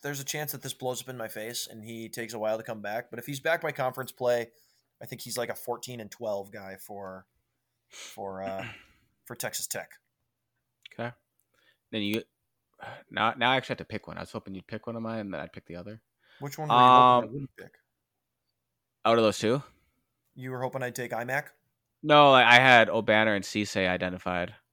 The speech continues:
Speaker 1: Oh, you could take
Speaker 2: Um,
Speaker 1: O'Banner. I didn't take him.
Speaker 2: I know, but, like, that's what I was saying. I was hoping you would pick one of them, so it'd make it easier on me.
Speaker 1: Oh, I see, I see, I see.
Speaker 2: Yeah,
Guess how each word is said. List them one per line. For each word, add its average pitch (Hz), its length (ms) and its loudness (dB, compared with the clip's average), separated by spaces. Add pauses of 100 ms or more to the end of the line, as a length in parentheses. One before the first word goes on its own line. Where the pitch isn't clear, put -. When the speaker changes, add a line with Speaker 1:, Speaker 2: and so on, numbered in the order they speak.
(440)
Speaker 1:
Oh, 226 120 -4
you 202 100 -6
could - 120 -6
take - 120 -2
Speaker 2:
Um, - 100 0
Speaker 1:
O'Banner. 151 320 -4
I 185 40 -2
didn't 240 140 -10
take 285 200 -10
him. 95 140 -14 (380)
Speaker 2:
I 113 120 -4
know, 104 420 -4
but, 101 180 2
like, 101 300 2
that's 110 180 0
what 120 60 2
I - 20 2
was 104 60 -2
saying. 107 140 0
I 101 100 2
was 107 120 -12
hoping 107 320 -2
you 101 140 -2
would 110 180 -2
pick 107 200 -8
one 98 120 -4
of 104 60 -4
them, 110 120 -4
so - 100 -10
it'd 95 100 -8
make 104 180 -8
it 78 80 -14
easier 92 320 -8
on 80 140 -10
me. 85 220 -10
Speaker 1:
Oh, 120 320 -4
I 110 120 -4
see, 98 260 -8
I 104 80 -10
see, 92 220 -12
I 95 80 -12
see. 95 80 -4
Speaker 2:
Yeah, 69 220 -4